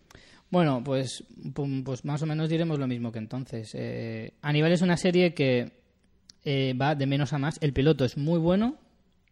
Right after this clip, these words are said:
pero bueno, los pilotos, yo siempre he dicho que los pilotos son aparte. No es, no puedes juzgar una serie solo por el piloto, ni para bien ni para mal,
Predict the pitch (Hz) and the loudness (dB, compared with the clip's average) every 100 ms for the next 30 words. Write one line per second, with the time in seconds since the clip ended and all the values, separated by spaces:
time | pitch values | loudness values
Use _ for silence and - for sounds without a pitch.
0 | _ _ _ _ _ _ _ - 135 127 | _ _ _ _ _ _ _ -6 -2 0
1 | 131 120 107 131 135 147 143 139 147 135 | 0 0 -2 -2 0 0 0 -2 -2 -2
2 | 135 127 131 123 143 131 117 131 117 117 | -2 -4 -6 -4 -2 -2 -2 -2 0 -2
3 | 131 160 240 _ _ _ - 135 131 127 | -2 -6 -10 _ _ _ -8 -2 0 2
4 | 127 123 - - 143 135 156 123 147 147 | 0 -4 -10 -6 -2 2 2 4 6 6
5 | 143 131 139 127 131 123 113 113 104 107 | 4 2 0 0 0 0 -2 -2 -6 -8
6 | 113 - 131 123 127 165 185 117 107 101 | -12 -8 -4 -2 0 0 0 -2 -4 -8